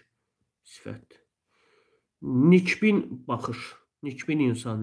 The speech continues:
necə insan? Sifətdir. E, qalib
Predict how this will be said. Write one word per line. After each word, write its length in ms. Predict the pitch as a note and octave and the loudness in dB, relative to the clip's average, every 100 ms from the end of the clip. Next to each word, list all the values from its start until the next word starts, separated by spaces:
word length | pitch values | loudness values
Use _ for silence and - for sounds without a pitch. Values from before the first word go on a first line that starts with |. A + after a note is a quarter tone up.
| A2+ | -4
necə 160 | A2+ | -2
insan? 400 | B2 A2 A2 G#2+ _ _ _ - | -2 -4 -8 -16 _ _ _ -20
Sifətdir. 480 | - F#2 _ _ _ _ _ _ _ _ _ _ _ _ _ _ _ - | -18 -20 _ _ _ _ _ _ _ _ _ _ _ _ _ _ _ -8
E, 80 | A#2+ A#2 A2+ A2 A2+ | -2 0 2 0 4
qalib 400 | F#3 F#3 F#3+ | 6 8 6